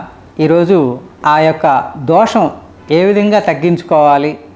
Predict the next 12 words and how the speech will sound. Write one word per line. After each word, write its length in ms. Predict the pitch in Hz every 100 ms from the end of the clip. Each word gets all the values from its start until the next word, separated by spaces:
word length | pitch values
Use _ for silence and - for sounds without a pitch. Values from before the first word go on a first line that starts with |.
| - - - - - - - - - - - -
ఆ 280 | 151 156 156 -
ఇబ్బందుల 400 | 147 160 214 214
నుండి 440 | 180 165 160 135 - -
ఎలా 400 | 156 156 180 151 139
బయటపడాలి 720 | 151 165 165 143 131 131 143 - - 147
అనే 180 | 147
దాని 300 | 143 143 139
మీద 160 | 139 139
చర్చించుకుందాం. 960 | 160 120 - 156 - 135 117 117 107 - - - - - -
ఈ 80 | 208
నరఘోష 540 | 196 190 202 214 208 202 139 - - - - - - - 170
అంటే 500 | 170 190 135 131